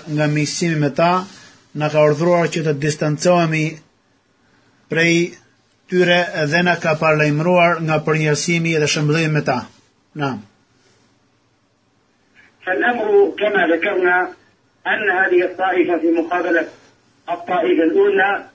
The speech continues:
Speaker 2: كلاهما على خطأ وبدعة، وعليكم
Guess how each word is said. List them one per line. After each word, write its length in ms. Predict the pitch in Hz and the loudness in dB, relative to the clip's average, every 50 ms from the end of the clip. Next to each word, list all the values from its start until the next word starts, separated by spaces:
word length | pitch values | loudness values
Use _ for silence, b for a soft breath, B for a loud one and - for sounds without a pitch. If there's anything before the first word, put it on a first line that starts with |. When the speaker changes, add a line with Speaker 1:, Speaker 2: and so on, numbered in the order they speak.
| _ - | _ -4
Speaker 2:
كلاهما 640 | 170 170 330 - - - 320 381 190 175 185 185 180 175 - - - _ _ _ _ _ _ _ _ - | -2 0 0 0 -2 -2 -2 -4 -2 -2 -2 -2 -2 -2 -4 -8 -12 _ _ _ _ _ _ _ _ -8
على 240 | - 175 190 185 175 170 - 175 | -6 -4 -2 -2 -2 -4 -4 -6
خطأ 320 | 185 196 208 202 196 180 - 190 185 180 180 180 165 - - - - | -6 -8 -6 -6 -4 -4 -2 -2 -2 -2 -2 -4 -6 -8 -10 -8 -4
وبدعة، 640 | 156 147 165 170 165 196 - 170 175 - - - 202 - - - _ _ _ _ _ _ _ _ _ _ _ _ - | 0 0 2 2 0 -2 -2 0 0 0 0 -2 -6 -10 -16 -20 _ _ _ _ _ _ _ _ _ _ _ _ -6
وعليكم 680 | 147 160 - - 165 165 190 - - - - - - 170 | -4 -2 0 0 0 0 0 0 0 -2 0 0 2 2